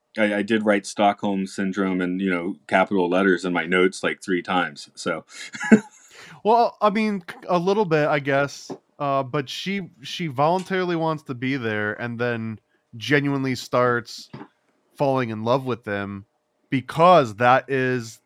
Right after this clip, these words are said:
Speaker 2: the spell. Like, that's, that's her entire role to play, is to be the one that breaks the spell.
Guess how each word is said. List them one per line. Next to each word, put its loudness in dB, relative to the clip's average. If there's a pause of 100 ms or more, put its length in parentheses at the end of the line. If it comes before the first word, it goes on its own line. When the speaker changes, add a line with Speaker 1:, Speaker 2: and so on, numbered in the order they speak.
(100)
Speaker 2:
the -10
spell. 0
Like, -10
that's, -2 (140)
that's 0
her -4
entire -2
role -4
to -14
play, -4 (420)
is -12
to -10
be -4
the -4
one -4
that -8
breaks -2
the -20
spell. -6